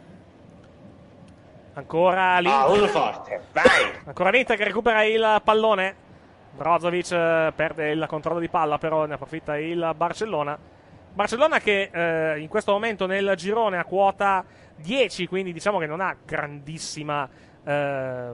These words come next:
Speaker 1: grandissimo bisogno, diciamo, di andare a prendersi il gol, il gol del vantaggio, anche se è un gol che in questo momento gli darebbe la qualificazione matematica con due giornate in anticipo, quindi
Speaker 2: Eh, l'Inter
Speaker 1: forse,
Speaker 2: dovrebbe
Speaker 1: forse.
Speaker 2: sperare invece in un gol del Tottenham, perché col pareggio direi che è quasi sicuro di passare.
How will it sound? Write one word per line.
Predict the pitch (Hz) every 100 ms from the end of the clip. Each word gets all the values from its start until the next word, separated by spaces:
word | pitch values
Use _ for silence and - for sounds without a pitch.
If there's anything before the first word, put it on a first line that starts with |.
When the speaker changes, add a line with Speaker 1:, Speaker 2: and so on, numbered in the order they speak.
| 123
Speaker 1:
grandissimo | 131 135 147 165 151 147 139
bisogno, | 143 139 180 233 165 151
diciamo, | 147 - 165 151
di | 147
andare | 147 147 165 156 - - - -
a | 156 151
prendersi | 151 170 170 165 -
il | 165
gol, | 190 185 175 160 156
il | 151
gol | 160 196
del | 185
vantaggio, | 196 311 233
anche | 269 226
se | 208
è |
un | 233
gol | 269 311
che | 196
in |
questo | 202 214
momento | 214 254 202
gli |
darebbe | 170 180
la | 185
qualificazione | 175 170 175 - 202 185
matematica | 165 175 190 156
con | 151
due | 156
giornate | 165 170 175
in |
anticipo, | 180 139 123 -
quindi | 160 151 135 -
Speaker 2:
Eh, | 127
l'Inter | 143 202 208
Speaker 1:
forse, | 202 202
Speaker 2:
dovrebbe | 175 175
Speaker 1:
forse. | 170 170
Speaker 2:
sperare | 165 156 160 156
invece | 160 151 147
in |
un | 156
gol | 160 156
del | 151 151
Tottenham, | 151 135 - 123 117 113 - -
perché | 127 147
col | 156 160
pareggio | 160 170 196 185 165
direi | 156 151
che | 147
è | 143 - - - -
quasi | - 180 185 180
sicuro | 160 - 156
di | 139
passare. | 139 117 - 95 92